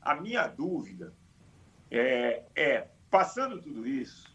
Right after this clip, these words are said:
com tanta empresa e, e, e envolvida nesse segmento que a gente trabalha, né, é, a, a, as empresas ativam, as empresas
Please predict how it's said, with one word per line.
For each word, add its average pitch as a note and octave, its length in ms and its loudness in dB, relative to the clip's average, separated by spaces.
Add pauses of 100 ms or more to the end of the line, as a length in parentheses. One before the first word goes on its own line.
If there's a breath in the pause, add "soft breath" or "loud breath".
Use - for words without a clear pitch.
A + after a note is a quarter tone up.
(1300)
com E3+ 220 -2
tanta A#3+ 420 4
empresa D#3+ 800 2 (120)
e, A#2+ 500 -6
e, C3 60 -6
e C#3 260 0
envolvida C3 1000 2 (280)
nesse C3 360 4
segmento B2 580 2
que - 80 -4
a A2+ 60 0
gente A2+ 480 -2
trabalha, A2+ 760 4 (400)
né, C3+ 340 2 (500 soft breath)
é, C#3+ 840 4 (460)
a, - 60 -8
a, - 560 -4
as F3 100 -2
empresas F3 540 -4
ativam, F3+ 540 -2
as A2 160 -8
empresas C#3+ 680 -2